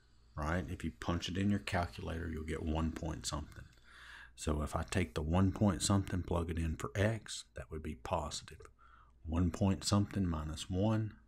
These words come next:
that's positive. So we're good. And so this is your answer. All right, so how about this one? All right, remember,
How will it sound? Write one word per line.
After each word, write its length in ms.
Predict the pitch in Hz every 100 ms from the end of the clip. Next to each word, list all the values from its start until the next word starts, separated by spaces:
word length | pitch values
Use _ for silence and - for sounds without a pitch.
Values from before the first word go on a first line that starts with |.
| - - -
that's 300 | 90 82 -
positive. 600 | - - - - - - - -
So 180 | - 73
we're 220 | 73 80
good. 400 | - 67 - - - - _ - - - - - - -
And 160 | 82
so 200 | - - 73 - -
this 540 | 95 73 - - - _ _ _ _ _ -
is 180 | 78
your 160 | 87 76
answer. 440 | 82 - - - - - - - _ - - - - - - - - _ _ - - - - - - - - - -
All 80 | 135
right, 200 | - - -
so 160 | -
how 80 | 80
about 260 | 101 90 -
this 260 | 120 -
one? 160 | - 76 - _ - - - - - - - - - - - -
All 100 | 73
right, 160 | 104 -
remember, 540 | 87 90 113 90 71